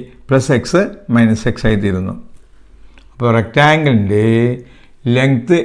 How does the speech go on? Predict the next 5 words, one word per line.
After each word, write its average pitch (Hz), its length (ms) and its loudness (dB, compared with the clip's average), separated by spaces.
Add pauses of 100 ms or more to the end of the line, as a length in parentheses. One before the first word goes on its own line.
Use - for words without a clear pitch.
(160)
എക്സ്, 113 400 0 (420)
നീളം 135 380 2
എക്സ്, 117 340 -2 (680)
ബ്രെഡ്ത്ത് 123 380 4 (180)
വീതി 123 380 4